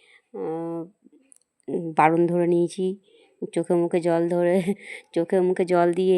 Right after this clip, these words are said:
এসে চোখে মুখটা মুছে নিয়েই, আহ, ঘরটা ঝাড় দিয়ে ফেলি।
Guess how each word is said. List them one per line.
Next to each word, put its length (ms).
এসে 280
চোখে 300
মুখটা 440
মুছে 280
নিয়েই, 260
আহ, 380
ঘরটা 360
ঝাড় 300
দিয়ে 180
ফেলি। 260